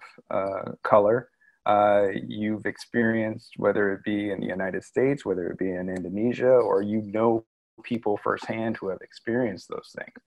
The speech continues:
And so when he's telling me this story, I, I'm not at all surprised. And what I guess I can bring to the table is just historical context in the United States of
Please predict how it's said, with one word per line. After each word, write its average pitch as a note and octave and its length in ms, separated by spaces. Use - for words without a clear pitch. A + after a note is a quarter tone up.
And A2+ 220
so A2+ 720
when A2+ 240
he's A#2 300
telling D3 360
me A#2+ 120
this G#2 220
story, G#2 520
I, G2+ 360
I'm G2+ 200
not A2 280
at G#2 260
all G#2 300
surprised. - 720
And A2 360
what A#2+ 220
I B2 160
guess A#2+ 400
I A#2+ 140
can A2 160
bring A2+ 220
to - 80
the G#2 100
table G#2+ 440
is G#2 240
just - 300
historical B2+ 640
context G#2+ 640
in G2+ 80
the G2+ 80
United G#2 440
States - 520
of A2 160